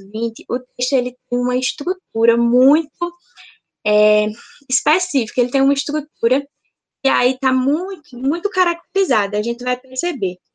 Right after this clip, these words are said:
É, do verso seis ao verso vinte, existem cinco estrofes, e cada estrofe é de três versos. E se você passar o olho aí rapidamente, em cada estrofe vai ter uma palavrinha, "ai".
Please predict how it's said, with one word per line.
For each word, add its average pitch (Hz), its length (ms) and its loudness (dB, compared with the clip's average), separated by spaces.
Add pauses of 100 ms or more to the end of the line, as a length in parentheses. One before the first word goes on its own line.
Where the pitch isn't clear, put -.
(600)
É, 220 120 -2
do 285 180 2
verso 349 300 2
seis 330 320 4
ao 339 120 4
verso 240 320 0
vinte, 214 480 -10 (120)
existem 269 440 -2 (360)
cinco 339 380 2
estrofes, - 840 0
e 285 140 -2
cada 311 380 0
estrofe 233 640 0
é 240 140 2
de 254 300 -4
três 349 260 2
versos. - 600 -6 (360)
E 294 140 -20
se 381 80 6
você 370 320 2
passar 311 420 2
o 403 120 6
olho 262 200 4
aí 233 140 4
rapidamente, 226 960 -4 (260)
em 277 140 -14
cada 285 320 -2
estrofe 233 800 0
vai 247 180 2
ter 262 160 -4
uma 247 180 -2
palavrinha, 247 560 -6 (280)
"ai". 196 180 -8